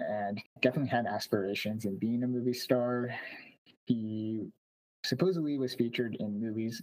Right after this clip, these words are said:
a lot as a child actor. I think, uh, Mid-, uh, uh, an adaptation of Midsummer's Night Dream, Night's Dream, uh, was the known credit. Uh,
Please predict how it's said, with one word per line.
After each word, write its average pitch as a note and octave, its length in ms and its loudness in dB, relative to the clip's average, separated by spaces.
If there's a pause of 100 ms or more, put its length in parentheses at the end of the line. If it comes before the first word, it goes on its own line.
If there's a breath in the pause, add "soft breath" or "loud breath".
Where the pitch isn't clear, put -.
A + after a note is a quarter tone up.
a A2 40 2
lot G2+ 220 -2
as F#2+ 160 -4
a G2 40 -8
child A2+ 340 0
actor. A#2 600 0 (600 loud breath)
I F#2 80 0
think, G#2+ 380 -2
uh, G2 280 0 (120)
Mid-, G#2+ 500 -2 (520)
uh, F#2+ 320 0 (400)
uh, F#2+ 260 0 (120)
an A2 120 0
adaptation G#2+ 680 0
of G2+ 120 -4
Midsummer's G#2 640 0
Night F#2 260 -2
Dream, G#2+ 400 -2 (320)
Night's G#2 360 0
Dream, G#2 440 0 (920 loud breath)
uh, G#2+ 380 4 (260)
was G#2 340 0 (260)
the G2+ 200 0 (160)
known A2+ 400 2
credit. F#2+ 640 -2 (120)
Uh, G2+ 140 2